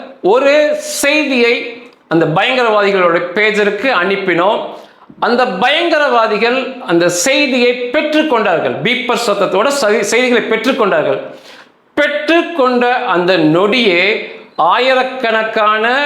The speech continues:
இசபுல்லா பயங்கரவாதிகள் முடமாக்கப்பட்டு தரையில் விழுக்க-, விழுக்க-,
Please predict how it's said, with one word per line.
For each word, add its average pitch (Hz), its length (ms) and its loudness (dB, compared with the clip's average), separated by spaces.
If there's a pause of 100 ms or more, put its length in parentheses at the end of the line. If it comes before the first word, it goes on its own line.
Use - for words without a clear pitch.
(280)
இசபுல்லா 214 680 2 (220)
பயங்கரவாதிகள் 220 960 2 (200)
முடமாக்கப்பட்டு 233 1200 0
தரையில் 233 400 0
விழுக்க-, 196 500 0 (540)
விழுக்க-, 202 500 2